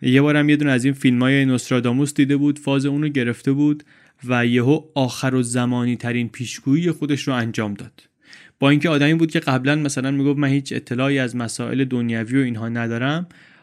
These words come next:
حالا میگفتش که: "نه خیر، من می‌دونم دنیا قراره به آخر برسه." سال هشتاد و سه گفت که از حالا تا پونزده سال فاجعه اتفاق میفته. سیل، آتش فشان، زلزله، انفجار هسته‌ای،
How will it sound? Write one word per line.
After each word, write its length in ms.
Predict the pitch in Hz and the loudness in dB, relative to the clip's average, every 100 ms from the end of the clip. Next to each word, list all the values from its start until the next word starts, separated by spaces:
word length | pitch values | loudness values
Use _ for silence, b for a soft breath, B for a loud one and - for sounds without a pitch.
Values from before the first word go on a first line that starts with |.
| b | b
حالا 280 | - 131 151 | -2 0 0
میگفتش 540 | 143 143 143 151 147 | 0 -2 -2 -4 -2
که: 120 | 143 | -2
"نه 140 | 139 127 | -2 -2
خیر، 180 | 127 | -4
من 180 | 117 123 | -4 -4
می‌دونم 440 | 139 151 160 156 139 | -4 -4 -2 -2 0
دنیا 360 | 123 120 135 | 0 2 0
قراره 320 | 131 120 120 | 0 0 0
به 80 | 117 | -2
آخر 400 | 107 110 - 147 | -4 -6 -2 0
برسه." 600 | 160 165 156 156 156 165 _ _ _ | 2 0 -2 -4 -4 -6 _ _ _
سال 200 | - 143 | 0 2
هشتاد 440 | 147 131 - 131 120 | 2 0 -2 -2 -2
و 40 | |
سه 180 | 117 156 | 2 0
گفت 340 | 147 147 - | 2 0 -2
که 320 | - 156 156 - 143 | -2 0 -2 -4 -4
از 200 | 127 - | -4 -4
حالا 320 | 123 123 120 | -2 0 -2
تا 240 | - 117 | -4 -8
پونزده 580 | 107 - 123 117 151 156 | -8 -4 -4 -2 -2 -2
سال 420 | - 165 165 170 - - | -4 -2 -2 -4 -10 -4
فاجعه 440 | 135 120 117 117 | 2 2 2 -2
اتفاق 480 | 113 - - 110 104 | -2 -10 -8 -8 -8
میفته. 420 | 104 - - - _ b b b | -12 -12 -16 -18 _ b b b
سیل، 640 | - - - 127 113 110 110 | -10 -4 0 2 2 -2 -6
آتش 520 | - 131 - 117 - | -6 -6 -4 -8 -10
فشان، 480 | - 110 - 110 107 | -10 -10 -6 -8 -8
زلزله، 720 | 110 123 117 110 117 110 113 120 | -4 -2 -2 -2 -2 -2 -2 -2
انفجار 540 | 135 131 117 120 117 | -4 -2 -4 -2 -4
هسته‌ای، 640 | 107 107 - - 110 110 | -6 -6 -8 -6 -4 -6